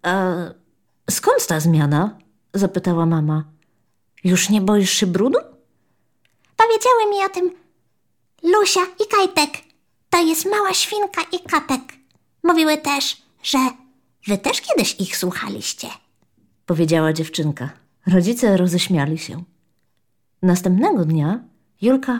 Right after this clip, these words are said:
Speaker 1: formowała postacie z gliny. Ulepiła Lusię i Kajtka. Pochwaliła się rodzicom. Jej ręce były całkowicie brudne.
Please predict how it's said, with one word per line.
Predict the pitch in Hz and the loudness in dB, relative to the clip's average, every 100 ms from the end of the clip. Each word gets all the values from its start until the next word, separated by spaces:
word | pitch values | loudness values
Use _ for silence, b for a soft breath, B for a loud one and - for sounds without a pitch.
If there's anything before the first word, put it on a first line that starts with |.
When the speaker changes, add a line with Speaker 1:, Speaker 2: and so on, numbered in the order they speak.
| - | -4
Speaker 1:
formowała | 220 185 165 202 196 | 0 2 2 0 -2
postacie | 185 151 - 147 147 | -4 -8 -6 -6 -6
z | 151 | -8
gliny. | 147 127 127 - _ _ _ _ _ _ _ _ _ _ | -8 -8 -8 -10 _ _ _ _ _ _ _ _ _ _
Ulepiła | 196 170 180 247 165 151 | 2 2 2 2 2 2
Lusię | 214 339 302 262 262 | 2 0 0 -2 -4
i | 202 | -8
Kajtka. | 127 131 - - 151 _ _ _ _ _ _ | -6 -6 -8 -18 -18 _ _ _ _ _ _
Pochwaliła | 190 185 165 185 190 | -4 -2 -2 0 0
się | - 165 | -2 -2
rodzicom. | 156 151 147 - 131 151 _ _ _ _ _ _ _ _ _ _ _ 185 | -2 -2 -6 -8 -8 -10 _ _ _ _ _ _ _ _ _ _ _ 0
Jej | 180 180 | 2 4
ręce | 233 247 202 | 2 0 0
były | 185 170 | 0 -2
całkowicie | - 320 294 240 180 185 170 | 0 0 0 -2 -8 -8 -8
brudne. | 156 156 151 143 | -4 -2 -2 -4